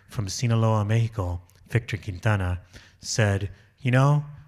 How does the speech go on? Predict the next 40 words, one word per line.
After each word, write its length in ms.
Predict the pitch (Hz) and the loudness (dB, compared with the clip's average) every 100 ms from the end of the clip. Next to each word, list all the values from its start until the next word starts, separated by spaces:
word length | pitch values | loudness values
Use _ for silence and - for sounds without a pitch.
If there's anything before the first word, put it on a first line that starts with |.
| _ | _
there's 200 | - 107 | -2 0
only 160 | 117 113 | 2 0
two 240 | 107 139 | 0 -2
kind 260 | 135 123 113 | 0 0 0
of 100 | 101 | 2
leaders 340 | 104 101 90 | 2 2 0
in 60 | 90 | -4
this 220 | 87 - | -6 -6
world. 360 | 90 76 65 - - _ _ _ _ | -8 -8 -10 -16 -18 _ _ _ _
Leaders 560 | - 113 120 123 120 - - - | 0 2 4 4 2 -4 -14 -10
who 160 | 101 | -8
play 260 | 90 - 117 | -4 0 2
the 80 | 110 | 2
game 200 | 107 101 | 0 -2
of 100 | 90 | -4
chess 540 | - 92 92 - - _ - _ - | -2 -2 -2 -6 -14 _ -20 _ -6
and 120 | 101 | -4
leaders 440 | 98 104 101 98 - - - | 0 2 2 0 -4 -14 -6
who 160 | - | -4
play 220 | 104 107 | -2 -2
the 100 | 98 | -2
game, 320 | 92 90 90 87 - | -2 -4 -4 -8 -12
the 80 | - | -8
jigsaw 420 | 95 98 - 95 | -4 -4 -4 -6
puzzle." 400 | 87 87 78 73 - _ _ _ _ _ _ _ _ _ _ _ - | -4 -6 -8 -14 -18 _ _ _ _ _ _ _ _ _ _ _ -2
And 180 | 101 | 0
like 280 | 110 147 147 | 4 2 2
you, 360 | 123 117 113 113 - - _ | 2 4 4 0 -6 -20 _
we 100 | 110 | -4
were 100 | 98 | -2
looking 300 | 101 104 104 | -2 -2 -4
at 140 | 101 92 | -4 -4
him 280 | 92 90 | -4 -6
going, 360 | 90 92 92 90 - _ _ - | -6 -4 -4 -8 -12 _ _ -10
"What 340 | 90 110 113 | 0 0 0
the 100 | 110 | -2
hell 240 | 90 90 90 | 0 -2 -2
do 100 | 90 | -2
you 120 | 87 | -4
mean?" 220 | 82 67 | -4 -8